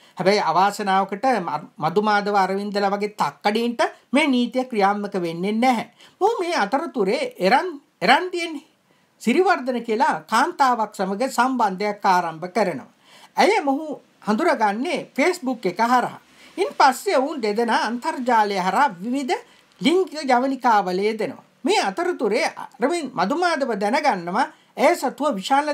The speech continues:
දේපලක් තියෙනවයි කියන කාරණේ. ඉන් පස්සේ ඔහු කරන්නේ ඇයව බ්ලැක්මේල් කරනවා, නැත්නම් ඇයට තර්ජනය කරනවා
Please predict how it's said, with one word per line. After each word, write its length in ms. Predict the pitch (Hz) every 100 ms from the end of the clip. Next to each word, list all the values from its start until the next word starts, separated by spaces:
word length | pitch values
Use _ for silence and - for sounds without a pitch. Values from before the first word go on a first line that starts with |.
| 196
දේපලක් 520 | 185 285 381 277 254 -
තියෙනවයි 460 | 233 214 196 190
කියන 220 | 185 160 208
කාරණේ. 500 | 214 302 277 170 127 _ _ _
ඉන් 200 | 269 320
පස්සේ 420 | 311 208 196 349 254
ඔහු 140 | 269
කරන්නේ 540 | - 247 269 247 269 247
ඇයව 240 | 226 247 285 -
බ්ලැක්මේල් 600 | 147 240 269 381 294 214
කරනවා, 280 | 202 180 180
නැත්නම් 200 | 196 214
ඇයට 220 | 214 214
තර්ජනය 540 | 254 294 349 311 240
කරනවා 460 | 214 180 175 175